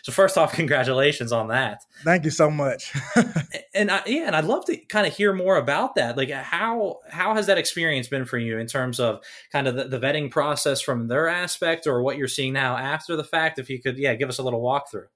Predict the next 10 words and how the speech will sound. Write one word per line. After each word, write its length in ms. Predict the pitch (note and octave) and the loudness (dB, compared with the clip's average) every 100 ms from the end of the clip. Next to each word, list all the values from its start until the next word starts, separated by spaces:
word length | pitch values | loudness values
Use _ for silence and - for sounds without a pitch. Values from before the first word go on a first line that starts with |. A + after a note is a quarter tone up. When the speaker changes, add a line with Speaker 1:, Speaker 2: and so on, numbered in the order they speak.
| _ | _
Speaker 2:
Yeah, 380 | C#3+ F#3 G3+ B2 B2 | 4 6 6 4 0
um, 480 | E3 D#3+ C#3+ B2+ A#2 _ | 4 4 4 -2 -10 _
the 180 | D#3 D3 | -2 -2
experience 540 | D3 - F3 G3 F3+ | -6 -6 -4 -2 -4
has 180 | C#3+ B2+ | -8 -8
been 180 | C3 C3 | -8 -10
phenomenal. 840 | - C3 B2 B2 C3+ A#2+ G#2+ - _ - | -10 -12 -8 -6 -6 -6 -10 -14 _ -6
Oh 120 | C3 | -4
my 160 | B2 G#2 | -4 -6
goodness. 520 | G#2+ A#2+ G#2 - | -8 -8 -10 -18